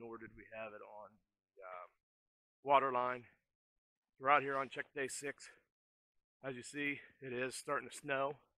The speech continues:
Uh, believe it or not, it's gonna be there until Friday, and we're supposed to get sixty-three degree weather. So, um, one thing I did notice is, uh, somebody's been in here probably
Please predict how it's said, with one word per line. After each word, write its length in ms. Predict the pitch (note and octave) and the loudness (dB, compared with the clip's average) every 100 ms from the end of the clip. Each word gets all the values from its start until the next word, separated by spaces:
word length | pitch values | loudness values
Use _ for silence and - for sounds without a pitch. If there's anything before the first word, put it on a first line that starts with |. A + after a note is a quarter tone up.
| _ _ _ _ - | _ _ _ _ -6
Uh, 120 | A#2+ | -6
believe 220 | A2 B2+ | -2 -2
it 80 | A#2 | -2
or 20 | |
not, 240 | A#2 C3 B2+ | 0 2 2
it's 160 | B2 | -4
gonna 240 | - B2+ A#2+ - _ _ _ _ _ _ _ _ _ | -8 -10 -10 -14 _ _ _ _ _ _ _ _ _
be 200 | - C3 C3 | -12 -10 -6
there 220 | C3 C#3 C3+ | 0 2 2
until 340 | A#2+ B2 A#2 - | -2 -6 -8 2
Friday, 460 | D3 C#3+ B2 G#2+ | 6 8 6 2
and 80 | G#2+ | -8
we're 100 | G#2+ | -10
supposed 300 | - C3 - | -12 -14 -14
to 20 | |
get 140 | - - | -16 -16
sixty-three 580 | - - A#2+ G#2+ B2+ A#2 | -16 -18 -20 -20 -16 -12
degree 300 | A2 G#2+ A2 | -10 -12 -10
weather. 240 | A#2 G2 E2+ - - - _ - - | -10 -10 -16 -20 -20 -20 _ -18 -12
So, 300 | A2+ G#2 G2+ G#2 | -8 -6 -4 -6
um, 180 | G2+ G2 - - - | -6 -10 -16 -20 -16
one 140 | - C#3 | -12 -8
thing 180 | D3 | -6
I 60 | C3 | -4
did 240 | A#2+ C3+ | -2 -2
notice 420 | A#2+ C3 B2+ B2 A#2 | -2 -6 -6 -8 -16
is, 300 | A2 G#2 A2 | -16 -16 -8
uh, 200 | G#2+ G2 | -2 -2
somebody's 400 | - D3 A#2+ A#2 | -4 -8 -8 -10
been 180 | G2 A#2+ | -8 -6
in 140 | A#2+ | -6
here 220 | A2+ A#2+ B2 | -10 -12 -10
probably 560 | B2 A#2+ A2 A2+ G#2 | -4 -4 -4 -8 -12